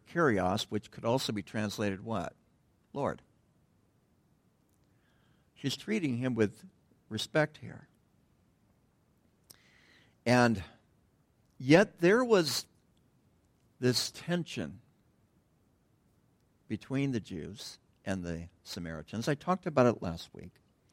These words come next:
There is the idea that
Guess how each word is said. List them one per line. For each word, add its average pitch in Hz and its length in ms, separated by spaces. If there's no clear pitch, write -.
There 131 160
is 123 180
the 123 200
idea 120 580
that 107 360